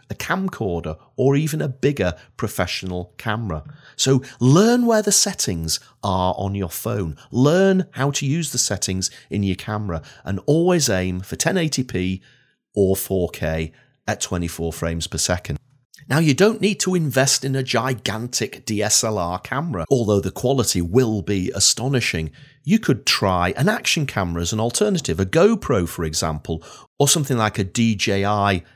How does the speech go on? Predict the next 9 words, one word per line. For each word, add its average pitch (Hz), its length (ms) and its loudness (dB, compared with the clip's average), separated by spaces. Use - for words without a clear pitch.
Pocket - 460 -4
two, 170 420 2
which 95 200 -4
is 95 120 -4
a 104 80 2
very 113 240 0
small 104 720 0
gimbal 175 460 0
camera, 80 440 -4